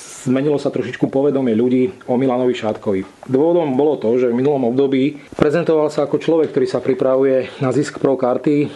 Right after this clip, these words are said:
v našom prípade, keď sme začali s ním spolupracovať, myslím Marian a ja, dohodli sme sa na tom, že zmeníme komunikáciu. Cieľom nie je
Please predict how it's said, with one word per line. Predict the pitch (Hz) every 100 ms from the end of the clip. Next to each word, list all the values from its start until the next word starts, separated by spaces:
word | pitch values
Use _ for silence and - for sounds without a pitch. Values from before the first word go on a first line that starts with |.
| -
v | 123 117 113
našom | 139 170
prípade, | 143 131 139 135
keď | 135 131
sme | 117
začali | 120 135 123
s |
ním | 117
spolupracovať, | 110 110 107 110 - 127 123
myslím | 113 - 110
Marian | 110 113 104
a | 92
ja, | 90 95 120 170 - - - -
dohodli | 120 147 170
sme | 151
sa | 127
na | 127
tom, | 143
že | 127 117
zmeníme | 127 135 127
komunikáciu. | 117 110 104 104 98 - 95
Cieľom | - 160 156 131
nie | 127 156
je | 139